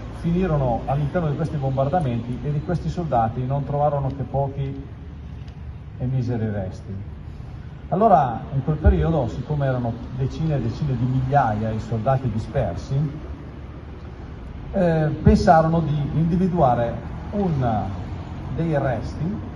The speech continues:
che non si sapeva di chi fossero e misero undici bare nel, nel, nella chiesa di Aquileia, una di fronte all'altra.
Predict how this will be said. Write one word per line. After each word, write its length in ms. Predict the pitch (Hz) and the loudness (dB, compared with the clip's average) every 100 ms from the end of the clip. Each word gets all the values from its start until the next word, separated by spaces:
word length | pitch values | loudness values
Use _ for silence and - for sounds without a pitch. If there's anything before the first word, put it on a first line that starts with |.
| - - - - - - - - - - - - | -12 -12 -10 -10 -10 -10 -10 -10 -10 -10 -10 -6
che 80 | 165 | -2
non 120 | 165 | 0
si 140 | 151 156 | 0 0
sapeva 380 | 139 131 147 135 | 0 2 2 2
di 100 | 123 | 0
chi 80 | 117 | -2
fossero 560 | 117 107 - 131 165 190 - - - - - - - - - | -2 -2 -2 -4 -4 -4 -8 -10 -10 -10 -10 -10 -10 -10 -6
e 340 | 208 202 170 151 - - - - - - - - 170 | -2 0 0 -2 -6 -10 -10 -10 -10 -10 -10 -10 -4
misero 540 | 180 190 160 147 147 - | 0 0 2 2 0 2
undici 500 | 226 208 175 - 151 | 2 2 0 -2 2
bare 800 | 156 139 120 110 107 104 - - - - - - 123 | 4 4 4 2 0 -2 -4 -8 -10 -10 -8 -6 -2
nel, 580 | 147 139 131 120 113 110 - - | 0 2 4 4 2 0 -6 -6
nel, 840 | 117 123 120 117 107 104 101 98 98 101 104 104 | -2 -2 0 2 2 0 0 -2 -4 -4 -4 -2
nella 220 | 104 101 | -2 -2
chiesa 280 | 131 139 117 | 0 0 0
di 140 | 107 110 | 0 0
Aquileia, 640 | - 127 117 104 101 139 - - - - - - - - - - - - | 2 2 2 0 0 0 -2 -4 -6 -6 -8 -10 -10 -10 -12 -12 -12 -2
una 180 | 208 214 | 4 4
di 100 | 180 | 4
fronte 320 | 160 156 156 | 4 2 4
all'altra. 600 | 147 113 101 101 - 107 | 2 2 0 -2 -4 -4